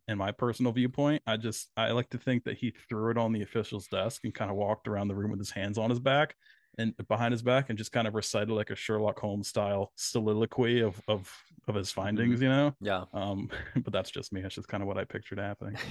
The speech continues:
Speaker 2: <laughs>
Speaker 1: Kind of like, "I
Speaker 2: I
Speaker 1: told you
Speaker 2: just,
Speaker 1: so" moment.
Speaker 2: I like the, the brewery people <laughs> not getting sick 'cause they're like, "I haven't had a drink of water for thirty-seven years. <laughs> I've been just drinking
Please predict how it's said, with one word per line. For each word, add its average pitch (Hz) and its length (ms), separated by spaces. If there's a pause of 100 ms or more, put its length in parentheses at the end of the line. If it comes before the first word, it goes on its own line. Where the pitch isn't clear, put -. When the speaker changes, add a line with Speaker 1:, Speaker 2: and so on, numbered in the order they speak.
(220)
Speaker 2:
<laughs> - 360
Speaker 1:
Kind 113 160
of 107 80
like, 107 200
"I 104 80
Speaker 2:
I - 20
Speaker 1:
told 104 200
you 104 80
Speaker 2:
just, 117 120
Speaker 1:
so" 131 140
moment. 139 360 (480)
Speaker 2:
I 110 120
like 127 240
the, 117 240 (560)
the 123 100
brewery 113 520 (320)
people 123 440 (100)
<laughs> 139 200
not 135 180
getting 139 480
sick - 320
'cause 113 140
they're 107 200
like, 120 160 (260)
"I 120 120
haven't 147 160
had 135 260
a 120 40
drink 110 280
of 92 140
water 95 260
for 98 160
thirty-seven 92 600
years. - 320
<laughs> 135 40
I've - 140
been 160 160
just 143 240
drinking 143 460